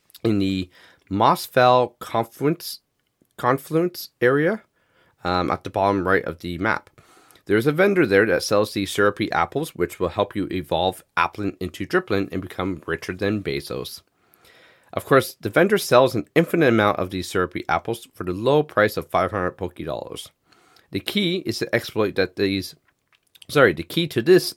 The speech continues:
exploit is that these items sell for more than you purchase them at five hundred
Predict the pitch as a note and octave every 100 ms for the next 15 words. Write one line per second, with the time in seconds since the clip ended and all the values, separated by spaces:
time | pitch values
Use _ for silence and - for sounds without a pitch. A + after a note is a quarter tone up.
0 | - - - - F#2 C#2+ - _ _ _
1 | - G2 G#2 C3+ D3 B2+ G2+ G#2+ - G#2
2 | G2 - G2+ G#2+ C#3+ D#3+ C3+ B2 G#2+ G#2
3 | A2 G2 - F2 D2+ E2 - _ _ _
4 | _ _ _ _ G2+ - - A2 A2 A2+
5 | G#2 G2+